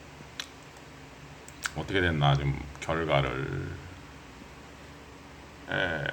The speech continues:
어제 미러키 취소되고 오늘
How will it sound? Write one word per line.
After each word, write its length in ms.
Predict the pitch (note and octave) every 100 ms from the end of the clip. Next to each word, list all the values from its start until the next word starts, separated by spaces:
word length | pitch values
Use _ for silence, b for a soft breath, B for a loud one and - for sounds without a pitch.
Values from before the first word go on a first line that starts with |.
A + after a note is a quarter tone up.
| -
어제 420 | G#2+ C3+ C#3 B2 - -
미러키 480 | - D#3 D3 C#3 C#3
취소되고 1040 | E3+ D#3 C#3+ G#2+ F2 D#2 C#2+ A#2 C#3+ D4 -
오늘 600 | G2+ F#2 D#2 F2 C#4